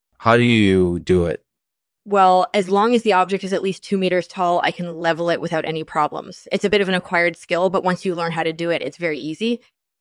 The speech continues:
Speaker 1: What implications does leveling have on society?
Speaker 2: Well, there are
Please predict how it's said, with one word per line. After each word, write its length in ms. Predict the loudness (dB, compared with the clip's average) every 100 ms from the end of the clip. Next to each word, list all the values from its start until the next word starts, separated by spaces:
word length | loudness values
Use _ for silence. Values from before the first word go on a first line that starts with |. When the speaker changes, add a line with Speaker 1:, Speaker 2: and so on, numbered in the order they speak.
| _ _
Speaker 1:
What 200 | 0 4
implications 960 | 4 2 2 2 2 0 -2 -2 -8 -18
does 380 | 0 2 4
leveling 400 | 4 2 2 0
have 280 | 0 0 0
on 120 | -2
society? 760 | -6 -8 -2 2 2 0 -4 -6 _ _ _ _ _ _ 0
Speaker 2:
Well, 420 | 2 2 0 -2
there 260 | 2 4 6
are 480 | 6 6 4 0